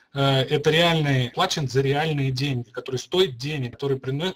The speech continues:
э, ч-, человеку в первую, в Light ноль встает и приносит ему пятьсот рублей, которые он реально может уже забрать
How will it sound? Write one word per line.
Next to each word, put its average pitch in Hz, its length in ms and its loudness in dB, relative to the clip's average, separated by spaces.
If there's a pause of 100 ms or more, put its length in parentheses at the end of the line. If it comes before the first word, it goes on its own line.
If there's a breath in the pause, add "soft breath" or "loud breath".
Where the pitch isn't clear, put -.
(120)
э, 127 180 -4
ч-, - 200 -8
человеку 156 360 0
в - 60 -6
первую, 139 440 0 (300 loud breath)
в 131 140 -4
Light 151 180 -2
ноль 156 180 -2
встает 190 600 0
и 170 100 -4
приносит 165 420 0
ему 156 160 0
пятьсот 151 280 -4
рублей, 165 260 -2
которые 143 280 0
он 135 100 2
реально 156 300 2
может 139 360 -2
уже 143 240 0 (340 loud breath)
забрать 143 600 0